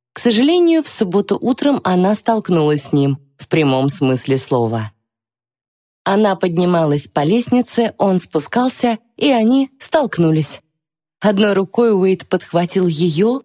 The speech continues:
а другой — переполненную сумку с продуктами. "Ты в порядке?" —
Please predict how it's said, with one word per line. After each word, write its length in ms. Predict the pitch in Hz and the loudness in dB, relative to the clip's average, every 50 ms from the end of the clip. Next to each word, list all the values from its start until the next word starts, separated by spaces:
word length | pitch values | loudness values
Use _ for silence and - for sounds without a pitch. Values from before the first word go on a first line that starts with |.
| _ _ | _ _
а 160 | 196 196 180 | -2 -2 0
другой — 500 | 160 170 165 156 139 170 226 254 254 - _ _ _ _ - | 0 0 0 0 2 2 2 2 0 -2 _ _ _ _ -2
переполненную 640 | 240 240 - - 233 254 269 277 269 262 262 240 | 0 0 0 0 2 2 4 4 4 4 2 2
сумку 400 | - - - 190 196 180 - 208 | 0 0 0 0 0 2 0 -2
с 80 | - - | -4 -2
продуктами. 760 | - 196 202 196 165 151 139 - - 139 131 135 127 127 120 - _ _ _ _ _ _ _ _ _ _ _ _ _ _ _ _ _ _ _ | -2 -2 -2 0 0 -2 -4 -2 -2 0 0 0 0 -2 -6 -12 _ _ _ _ _ _ _ _ _ _ _ _ _ _ _ _ _ _ _
"Ты 140 | - 139 135 | -2 -2 -2
в 100 | 131 135 | -2 -2
порядке?" — 560 | - 135 127 190 240 262 - - - 170 143 | -4 -2 -2 -2 -2 -4 -4 -6 -6 -6 -6